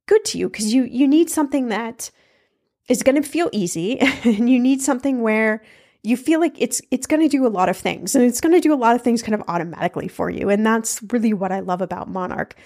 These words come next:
Uh, I found them a couple years ago and I was like, "Oh my gosh, this is, like, exactly what I was looking for," because I was really, um, I, I've used You Need a Budget in the past. I really love You Need a Budget, but it just, it felt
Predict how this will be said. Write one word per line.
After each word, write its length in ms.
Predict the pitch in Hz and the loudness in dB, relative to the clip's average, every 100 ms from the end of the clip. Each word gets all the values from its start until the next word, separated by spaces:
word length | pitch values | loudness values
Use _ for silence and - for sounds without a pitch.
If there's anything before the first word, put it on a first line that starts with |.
| - _ _ _ | -20 _ _ _
Uh, 280 | 214 196 196 - - | -2 0 -2 -4 -2
I 100 | 226 | 0
found 300 | 226 247 240 | 2 2 2
them 120 | 233 | 0
a 80 | 220 | -2
couple 220 | 220 202 | -4 -4
years 280 | 196 208 208 | 0 0 2
ago 180 | 220 208 | 0 0
and 80 | 202 | -2
I 80 | |
was 100 | 185 | -4
like, 140 | 196 - | -4 0
"Oh 80 | 302 | 4
my 160 | 339 | 4
gosh, 300 | 320 311 294 | 4 2 2
this 100 | 247 | 0
is, 100 | 247 | 0
like, 220 | 277 320 | 0 0
exactly 520 | 277 190 220 208 254 226 | -2 -2 -2 0 0 0
what 180 | 208 | 0
I 80 | 208 | 0
was 200 | 208 202 | -2 -4
looking 280 | 240 381 311 | -4 2 2
for," 260 | - 214 208 | 2 0 0
because 480 | 214 247 214 214 - _ _ _ - | -4 -4 -2 -4 -12 _ _ _ -2
I 40 | |
was 200 | 226 247 | 0 0
really, 640 | 202 240 285 285 277 269 226 | 0 2 2 2 2 2 0
um, 580 | 214 214 208 196 190 - - - _ _ _ _ _ _ _ _ | 0 -2 -4 -6 -10 -14 -18 -20 _ _ _ _ _ _ _ _
I, 100 | 240 - | -2 0
I've 160 | 269 | 0
used 320 | 254 294 302 294 | 4 4 4 2
You 100 | 294 | 2
Need 200 | 294 240 | 2 2
a 60 | |
Budget 320 | 240 254 262 | 2 2 2
in 60 | - | -4
the 60 | 208 | -6
past. 400 | - 302 302 - | -4 -4 -4 -2
I 40 | |
really 360 | 240 214 285 311 | -2 -2 0 2
love 200 | 294 254 | 0 0
You 120 | 254 | -2
Need 200 | 262 254 | -2 0
a 80 | 240 | 0
Budget, 560 | 233 233 240 240 226 226 | 0 0 2 0 0 2
but 280 | 220 214 | 0 0
it 140 | 240 226 | -4 0
just, 360 | 254 247 - - | 2 2 -2 -2
it 240 | 262 262 | -2 0
felt 420 | 254 254 247 240 | 2 4 4 0